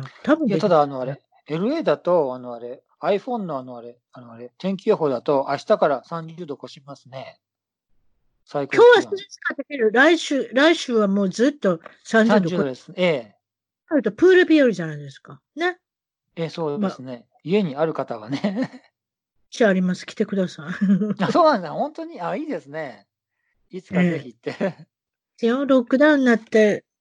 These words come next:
Speaker 1: まあ、プールとかジャクジがあって、まあ、良かったかなと思ってますけれども、
Speaker 2: あ、
Speaker 1: そういうこと。
Speaker 2: じゃあ、ジャクジもあるんですか？いいですね。
Speaker 1: 夜空、星空を見ながらジャクジっていうのもなかなかオツなもんですよね。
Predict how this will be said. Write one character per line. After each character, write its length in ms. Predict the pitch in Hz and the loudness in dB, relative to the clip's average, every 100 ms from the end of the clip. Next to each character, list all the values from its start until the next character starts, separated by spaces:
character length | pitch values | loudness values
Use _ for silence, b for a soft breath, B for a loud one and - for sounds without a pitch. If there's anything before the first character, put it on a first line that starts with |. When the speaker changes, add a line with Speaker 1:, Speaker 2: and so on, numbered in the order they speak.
| b b b - | b b b 2
Speaker 1:
ま 200 | 214 208 | 6 6
あ、 40 | |
プ 180 | 202 254 | 6 6
ー 80 | 247 | 6
ル 120 | 233 | 4
と 100 | 208 | 2
か 100 | 202 | 2
ジ 100 | 208 | 2
ャ 60 | |
ク 120 | 196 220 | 2 2
ジ 140 | 226 | 2
が 100 | 196 | 2
あ 40 | |
っ 40 | 185 | 0
て、 120 | 196 | 0
ま 100 | 190 | 2
あ、 40 | |
良 100 | 190 | 2
か 120 | 196 190 | 0 -2
っ 40 | |
た 120 | 185 | -4
か 100 | 170 | -4
な 200 | 170 170 | -2 -2
と 100 | - | -2
思 120 | 170 | -2
っ 40 | 165 | -2
て 80 | 175 | -2
ま 140 | 165 | -4
す 100 | - | -4
け 100 | 185 | -4
れ 100 | 175 | -4
ど 100 | 160 | -2
も、 240 | 165 156 - - | -4 -6 -12 -4
Speaker 2:
あ、 60 | - | 2
Speaker 1:
そ 100 | 185 | 4
う 40 | |
い 40 | |
う 40 | 180 | 4
こ 120 | 185 | 2
と。 100 | 175 | 2
Speaker 2:
じ 60 | 226 | 2
ゃ 40 | |
あ、 20 | |
ジ 60 | 349 | 0
ャ 20 | |
ク 40 | |
ジ 60 | 247 | -4
も 100 | 170 | -2
あ 80 | 170 | -2
る 120 | 160 | -4
ん 40 | |
で 100 | 127 | -12
す 80 | 120 | -18
か？ 200 | 123 110 151 | -18 -14 -12
い 100 | 185 | -14
い 40 | |
で 80 | 147 | -14
す 140 | - | -18
ね。 380 | 123 123 98 87 _ _ _ _ | -14 -14 -14 -20 _ _ _ _
Speaker 1:
夜 360 | 180 - 196 196 | -10 2 4 6
空、 280 | 190 175 165 | 6 4 4
星 320 | 196 196 196 | 2 2 2
空 280 | 185 185 185 | 4 4 4
を 60 | |
見 140 | 185 214 | 6 6
な 140 | 240 | 6
が 100 | 233 | 4
ら 120 | 226 | 4
ジ 120 | 196 180 | 4 2
ャ 80 | |
ク 100 | 170 | 0
ジ 140 | 170 160 | -2 -2
っ 40 | |
て 100 | 143 | -2
い 40 | 160 | -2
う 40 | |
の 60 | 156 | 0
も 80 | |
な 120 | 160 160 | 0 0
か 120 | 160 | 0
な 100 | 156 | 0
か 140 | 151 | 2
オ 100 | 156 | 2
ツ 160 | - - | 2 -2
な 80 | 147 | 0
も 140 | 147 | 0
ん 60 | 139 | 0
で 100 | 160 | 0
す 160 | - | 0
よ 60 | 180 | 2
ね。 180 | 262 | 2